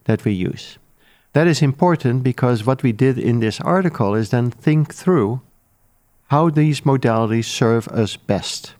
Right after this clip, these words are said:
right? And we talked about learning from, uh, covid and our experiences. And what we learned when we reviewed with surveys of managers is that virtual works really well for quite a few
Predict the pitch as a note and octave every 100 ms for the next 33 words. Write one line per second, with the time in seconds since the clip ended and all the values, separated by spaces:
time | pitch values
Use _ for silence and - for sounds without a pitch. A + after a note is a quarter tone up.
0 | _ _ _ _ _ _ - A#2+ A#2 A#2
1 | G2 - G2+ G#2 - - F#2+ F#2 - -
2 | - - A2 A2+ G#2+ G2+ F#2 - F2+ F#2
3 | F2+ _ _ F#2 F2 F2 - A2 G#2 G2
4 | F2+ G#2+ F2+ F#2 - - F#2 F2+ E2+ -
5 | - D3+ B2+ F#2 - A2 - - _ _
6 | _ _ _ _ _ _ _ _ - C3
7 | C3+ F3 F#3+ G#3+ F#3 - - C3+ G3+ D#3
8 | A#2+ C3 C3 C3 B2 B2+ A2+ C#3 E3+ B2+
9 | - - G#2+ G#2 - _ _ - C#3+ B2
10 | A#2 A2+ A2+ A2 G#2 A2 C3 C#3+ G#2+ -
11 | A2+ - - _ _ _ _ _ B2+ A#2+
12 | C3 - - A2 E3+ G3 - E3+ C3 A#2+
13 | C#3+ C#3+ - - - - D3 E3 C#3+ B2
14 | A#2 F2 - - - - B2+ - - D#3
15 | D#3 D3+ B2 A#2 - C#3 A#2